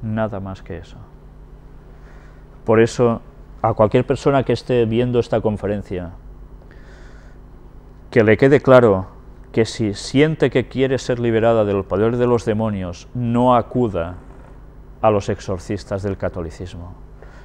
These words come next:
sino que acuda a los hombres de Dios, a los pastores, que realmente sigan los mandamientos de Dios y tengan la fe de Jesús,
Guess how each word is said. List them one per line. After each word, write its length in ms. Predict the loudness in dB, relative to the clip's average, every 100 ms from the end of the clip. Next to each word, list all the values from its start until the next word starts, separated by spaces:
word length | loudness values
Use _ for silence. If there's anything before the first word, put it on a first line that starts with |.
| -20
sino 340 | -4 0 2
que 140 | 4 2
acuda 720 | 2 4 4 6 2 0 -10 -20 -20 -20 -20 -20 -20 -20 -20 -6
a 120 | -4
los 240 | -4 0 2
hombres 360 | 2 0 -2
de 120 | -2
Dios, 320 | -2 -2 -2 0
a 60 |
los 180 | -2 -2
pastores, 880 | 0 -2 0 0 0 -2 -6 -16 -20 -20 -20 -20 -20 -20 -20 -20 -20 -20 -20 -4
que 140 | -2
realmente 640 | 4 4 4 2 0 -2
sigan 440 | -2 -2 0 0 0
los 160 | 0
mandamientos 600 | 0 0 0 -2 -2 -2
de 80 | -2
Dios 220 | -2 -2
y 60 | -2
tengan 320 | -2 -2 -2
la 80 | -2
fe 140 | -2 -4
de 100 | -4
Jesús, 680 | -8 -10 -12 -12 -20 -20